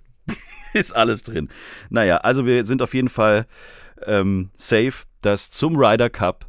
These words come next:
die Frisur von Rory ihn dann wieder wie einen jungen Zwanziger aussehen lässt. Da freuen wir uns schon drauf. Am Ende hat's für ihn nicht gereicht, obwohl er sehr gut gespielt hat. Gewonnen hat Chris Goddard, ein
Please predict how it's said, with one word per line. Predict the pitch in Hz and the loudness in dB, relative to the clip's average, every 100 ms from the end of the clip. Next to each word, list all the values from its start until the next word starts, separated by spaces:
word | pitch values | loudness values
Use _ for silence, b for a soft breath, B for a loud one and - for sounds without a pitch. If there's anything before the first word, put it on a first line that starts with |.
| - | -10
die | 95 | -6
Frisur | 90 - 90 95 117 | -6 -4 -4 0 -2
von | 117 95 87 | -2 -2 0
Rory | 82 95 107 104 | 2 2 0 -2
ihn | 98 95 | -2 -2
dann | 90 82 | -2 -2
wieder | 87 80 | -2 -2
wie | 98 123 | -2 -2
einen | 87 85 82 | -2 -2 0
jungen | 80 82 76 | 0 -2 -4
Zwanziger | - 67 - 65 - | -4 -6 -6 -8 -8
aussehen | - - 69 67 | -8 -8 -6 -4
lässt. | 73 98 - | -4 -4 -6
Da | 69 | -10
freuen | - 65 | -8 -10
wir | 64 55 | -8 -10
uns | - | -10
schon | 64 | -12
drauf. | 53 58 64 | -12 -12 -10
Am | - | -8
Ende | - 120 123 | -2 0 0
hat's | 104 - | -2 -4
für | - | -6
ihn | 90 98 | -4 -2
nicht | 95 - | -4 -6
gereicht, | 71 76 160 131 | -4 0 0 -2
obwohl | 98 98 | -4 -2
er | 87 | -2
sehr | 87 | -2
gut | 80 80 | -4 -6
gespielt | 76 - 151 165 | -10 -6 -4 0
hat. | 143 - B B | -2 -2 B B
Gewonnen | - 82 110 139 113 | -4 2 2 2 0
hat | 104 - | -2 -2
Chris | - 175 196 - | 2 2 2 -2
Goddard, | - 190 170 123 113 143 190 - _ _ _ _ _ | 2 4 8 8 8 6 2 -10 _ _ _ _ _
ein | 127 120 | -2 -2